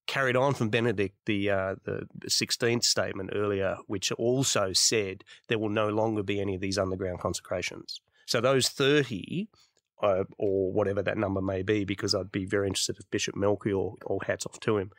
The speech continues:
is still alive, given his great age. Uh, but of those thirty, they themselves now, actually, funnily enough, have received protection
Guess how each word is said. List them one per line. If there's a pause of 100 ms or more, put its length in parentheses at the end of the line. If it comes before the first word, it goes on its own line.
(220)
is
still
alive,
given
his
great
age. (480)
Uh, (100)
but (100)
of
those
thirty,
they
themselves
now,
actually,
funnily
enough, (120)
have
received
protection